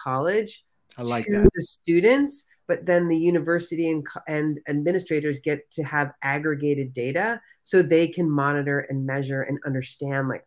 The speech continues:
Speaker 1: what's going on with their student
Speaker 2: Yeah.
Speaker 1: population, see the seasonality, understand, you know, it, it's not always built around academics. There's a lot of other factors, especially for many of these students, as, as Carter pointed out, that are leaving home for the very first time in their lives.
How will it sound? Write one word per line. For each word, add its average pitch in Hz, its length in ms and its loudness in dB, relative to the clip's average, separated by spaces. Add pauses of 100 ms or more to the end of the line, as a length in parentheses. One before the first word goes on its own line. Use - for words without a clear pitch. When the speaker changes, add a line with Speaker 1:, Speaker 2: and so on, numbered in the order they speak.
Speaker 1:
what's 135 240 -2
going 131 300 0
on 131 160 0
with 127 100 -4
their 123 80 -2
student 123 280 -8
Speaker 2:
Yeah. 110 140 0
Speaker 1:
population, 127 460 -6 (220)
see 208 320 0
the 202 80 4
seasonality, 131 840 0
understand, 147 800 4 (380)
you 151 100 6
know, 135 280 2
it, 104 200 -6 (140)
it's 160 220 -6
not 185 280 4
always 185 380 8
built 190 240 -2
around 196 240 2
academics. 214 580 -2
There's 151 160 0
a 151 60 2
lot 151 180 0
of 165 160 -2
other 147 220 0 (160)
factors, 196 640 0 (320)
especially 170 520 0
for 156 140 -2
many 151 260 2
of 160 60 0
these 151 180 -2
students, 147 460 -2
as, 139 320 -4
as 135 140 -8
Carter 147 220 -4
pointed 139 260 -2
out, 127 80 -4
that 143 100 -4
are 143 80 0
leaving 143 360 2
home 139 440 -2
for 143 120 -8
the 135 100 -4
very 139 340 2
first 139 340 -6
time 131 240 0
in 131 60 -2
their 120 260 -6
lives. 131 480 -2